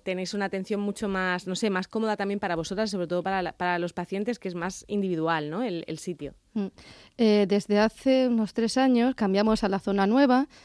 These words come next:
Speaker 2: donde, eh, tenemos dilataciones individuales, se le llaman U T P R, que son uni-, unidades donde la mamá llega allí para hacer su proceso de dilatación, donde se le va a atender también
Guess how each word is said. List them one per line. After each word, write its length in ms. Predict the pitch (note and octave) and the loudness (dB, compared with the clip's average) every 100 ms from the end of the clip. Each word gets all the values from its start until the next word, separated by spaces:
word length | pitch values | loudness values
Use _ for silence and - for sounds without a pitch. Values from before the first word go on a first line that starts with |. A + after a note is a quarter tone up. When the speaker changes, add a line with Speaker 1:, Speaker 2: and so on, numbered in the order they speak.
| - | -12
Speaker 2:
donde, 580 | - G#3+ G#3 A3+ B3+ C4+ - | -2 0 4 4 4 4 2
eh, 340 | A3 G3+ G3+ | 2 2 0
tenemos 360 | G#3 G#3+ A3 A3 | -2 0 0 0
dilataciones 680 | G3+ G3+ G#3 G3 G#3+ G3+ G#3+ | -2 -2 -4 -2 0 2 2
individuales, 800 | F#3 F#3 F#3+ G3+ C4 C4+ F4 - _ _ _ | 0 2 4 4 4 4 -2 -8 _ _ _
se 160 | - | -2
le 60 | F#3+ | 2
llaman 260 | G3 G3+ - | 4 2 2
U 120 | A#3+ | 0
T 140 | - E3+ | 0 2
P 240 | F#3+ D4 | 6 6
R, 260 | D#4 C#4+ B3 | 6 4 4
que 120 | G3+ | 0
son 180 | A3 A3 | 0 0
uni-, 180 | G#3+ - | 0 -2
unidades 520 | A3 G3 A3 C4 C#4+ | -2 0 2 2 2
donde 440 | A3 G3+ F#3+ F#3 - - - - | 0 0 2 -2 -2 -12 -20 -4
la 100 | G3+ | 0
mamá 320 | G3+ G#3+ F#3+ | 4 4 4
llega 240 | G3+ G3 | 2 2
allí 320 | G3+ B3+ E4+ - _ - | 0 0 -2 -6 _ -2
para 160 | G#3 | 0
hacer 240 | G3 G#3+ G3+ | 2 2 0
su 160 | A3 | 0
proceso 340 | G3 G3 G3+ G#3 | -2 0 0 2
de 80 | F3+ | 2
dilatación, 600 | F3+ F#3 G#3 B3+ D4+ F#4+ - - - _ | 2 2 2 6 4 4 -6 -20 -20 _
donde 240 | G#3+ G3+ | 0 0
se 120 | G3 F#3+ | 0 0
le 60 | |
va 100 | G3 | 2
a 20 | |
atender 460 | G#3 G#3+ G3+ G#3 G#3 | 2 2 2 2 0
también 600 | - F#3+ G3 G#3 G3+ F3 | -2 -4 0 2 2 -2